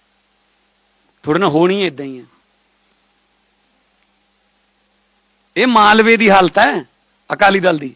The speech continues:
ਜਿਹੜਾ ਉਹਨਾਂ ਦਾ ਗੜ੍ਹ ਮੰਨਿਆ ਜਾਂਦਾ ਸੀ। ਸੋ ਇਸ ਕਰਕੇ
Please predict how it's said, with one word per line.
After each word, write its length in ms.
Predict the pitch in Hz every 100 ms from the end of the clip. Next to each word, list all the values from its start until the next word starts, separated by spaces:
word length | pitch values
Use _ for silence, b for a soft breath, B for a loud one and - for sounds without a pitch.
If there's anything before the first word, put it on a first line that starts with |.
| _
ਜਿਹੜਾ 180 | 147 208
ਉਹਨਾਂ 180 | 208 233
ਦਾ 140 | 170
ਗੜ੍ਹ 80 | 233
ਮੰਨਿਆ 200 | 233 202
ਜਾਂਦਾ 220 | 170 143
ਸੀ। 140 | 113 110 _ _ _ _ _ _ _ _ _ _ _ _ _ _ _ _ _ _ _ _ -
ਸੋ 160 | -
ਇਸ 100 | 175
ਕਰਕੇ 560 | - 196 - 214 214